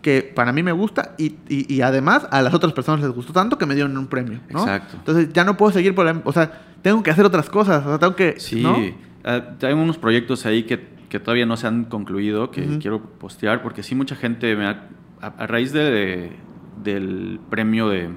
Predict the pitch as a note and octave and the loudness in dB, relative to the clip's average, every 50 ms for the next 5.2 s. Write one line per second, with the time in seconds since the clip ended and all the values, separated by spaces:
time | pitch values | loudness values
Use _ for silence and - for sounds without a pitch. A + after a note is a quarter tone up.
0 | - - - - - - - A#2 B2 C#3+ E3 D#3 A#2 - A2+ A#2 A#2 G#2+ G2 G2 | -14 -20 -20 -20 -20 -12 -8 -4 -2 0 0 0 0 -2 -2 -2 0 0 -2 -4
1 | F#2+ - - - - G#2 G2 - - A2 A2+ A#2+ C3 B2+ - - - - - - | -6 -10 -12 -14 -14 -14 -14 -10 -6 -4 -2 -2 -2 -2 -4 -8 -16 -20 -20 -18
2 | - G2+ F#2+ G2+ G#2 A2 - A2+ G#2+ G#2+ G#2 G#2+ G#2+ - G2 - - G#2 G2+ - | -14 -10 -6 -6 -6 -4 -4 -6 -4 -4 -4 -4 -4 -8 -10 -6 -6 -6 -6 -6
3 | - C3+ G3 - - D3 C3+ - - - - - - G#2+ - G#2+ G#2 G2+ - - | -6 -8 -6 0 2 2 2 0 -4 -14 -16 -14 -8 -4 -2 0 0 -2 -2 -6
4 | - - G2 G2+ G2 G2 F#2+ F#2 F#2+ F#2 - G#2+ G2+ - F#2 F2+ F2+ - F#2+ G2 | -8 -6 -6 -4 -4 -4 -4 -4 -4 -6 -6 -10 -10 -8 -10 -10 -6 -2 -2 -2
5 | A2+ D3+ F3+ | -2 -2 -6